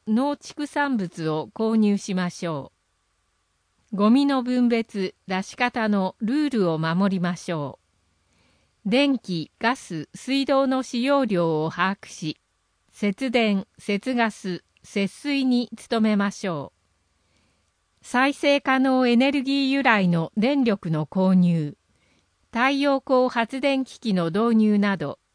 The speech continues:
一人一人ができることを考えてみましょう。問い合わせ、まちづくり計画課、電話零四二三一四の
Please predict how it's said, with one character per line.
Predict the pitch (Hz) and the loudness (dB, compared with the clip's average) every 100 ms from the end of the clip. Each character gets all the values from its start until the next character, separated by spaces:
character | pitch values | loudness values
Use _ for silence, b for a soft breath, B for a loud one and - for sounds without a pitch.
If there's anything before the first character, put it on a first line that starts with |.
| _ _ _ | _ _ _
一 | - 294 285 | -4 -2 0
人 | 277 | -2
一 | - 302 | -6 -4
人 | 285 226 | -2 -2
が | 190 | -2
で | 175 180 | -2 -4
き | 294 | -4
る | 285 | -4
こ | 226 190 | -4 -4
と | 208 185 | -2 -2
を | 151 | -4
考 | - 214 240 247 | -4 -4 -2 -2
え | 240 | -2
て | - 156 | -4 -4
み | 156 | -4
ま | 160 160 | -4 -6
し | - | -6
ょ | 165 135 - | -6 -8 -14
う。 | _ _ _ _ _ _ _ _ _ _ _ | _ _ _ _ _ _ _ _ _ _ _
問 | 226 240 | -2 0
い | 240 | 0
合 | 214 | 0
わ | 202 | -2
せ、 | 196 - 165 - _ _ _ - | -4 -6 -6 -8 _ _ _ -4
ま | 196 202 | -4 -2
ち | 285 | -6
づ | 285 294 | -6 -6
く | 226 | -4
り | 175 165 | -4 -4
計 | 202 202 | -4 -4
画 | - 180 - - | -4 -8 -10 -8
課、 | 151 - _ _ _ _ - | -8 -8 _ _ _ _ -6
電 | 196 214 214 | -2 2 2
話 | 190 170 - _ _ | 0 -2 -6 _ _
零 | 208 269 277 | 0 0 2
四 | 277 269 190 | 0 0 0
二 | 165 170 - _ _ | 0 -4 -8 _ _
三 | - 269 277 294 | -6 -2 -2 -2
一 | 302 - 196 | -6 -6 -2
四 | 208 214 175 | 0 2 0
の | 156 139 | -2 -6